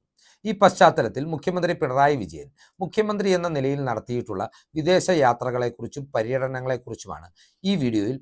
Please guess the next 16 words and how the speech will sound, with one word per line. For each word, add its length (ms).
പ്രേക്ഷകർക്കായി 680
വിവരങ്ങൾ 440
പങ്കുവെക്കുന്നത്. 480
കേരളത്തിന്റെ 320
മുഖ്യമന്ത്രിയായി 600
പിണറായി 320
വിജയൻ 300
അധികാരത്തിലേറുന്നത് 1000
രണ്ടായിരത്തി 560
പതിനാറിലാണ്. 520
തുടർന്ന് 260
ഇങ്ങോട്ടുള്ള 360
ഒൻപത് 400
വർഷങ്ങളിൽ, 560
രണ്ടായിരത്തി 560
ഇരുപത് 300